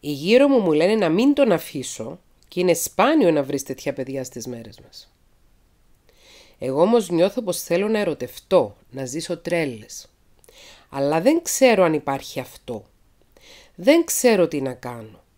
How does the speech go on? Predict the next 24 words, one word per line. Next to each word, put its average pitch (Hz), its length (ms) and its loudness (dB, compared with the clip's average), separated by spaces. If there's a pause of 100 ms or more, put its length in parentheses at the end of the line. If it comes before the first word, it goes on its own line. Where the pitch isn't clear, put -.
(580)
Έχω 226 280 -4
ανασφάλεια 226 640 2
και 262 140 -4
χαμηλή 175 440 0
αυτοεκτίμηση 165 960 -6
και 202 160 -6
φοβάμαι 190 480 -4
να 220 140 -4
φύγω. 139 480 -8 (1040)
Το 151 120 -6
σεξ 254 340 -2
μαζί 214 320 0
του 254 100 -4
είναι 262 140 2
αγκαρία, 180 760 0
αλλά 170 480 0
έχει 247 340 -2
όλα 302 220 2
τα 294 120 -4
υπόλοιπα. 165 560 -4 (1160)
Έχω 208 280 0
βρεθεί 196 360 0
σε 214 180 -2
αδιέξοδο. 170 840 -4